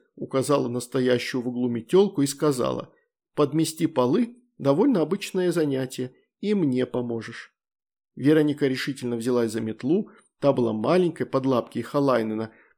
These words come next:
подметал обычно он, и уж как раз он-то делал это совсем необычно – а очень даже особенно. Носился по дому и тропинкам, как маленький смерчик,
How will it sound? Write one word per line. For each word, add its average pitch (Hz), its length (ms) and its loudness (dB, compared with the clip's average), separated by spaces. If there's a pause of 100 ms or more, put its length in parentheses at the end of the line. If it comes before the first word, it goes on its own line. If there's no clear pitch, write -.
подметал 135 460 0
обычно 117 420 -4
он, 156 220 4
и - 160 -6
уж 123 160 -2
как 113 180 -8
раз - 400 -4
он-то 175 400 2
делал 143 440 0
это 143 200 -2
совсем 151 400 -2
необычно – 151 760 -2 (160)
а 131 160 2
очень 127 300 -2
даже 123 260 0
особенно. 127 640 0 (300)
Носился 139 460 0
по 143 160 0
дому 160 300 2
и 110 40 -2
тропинкам, 131 600 -2
как - 220 -8
маленький 135 400 0
смерчик, 143 640 -2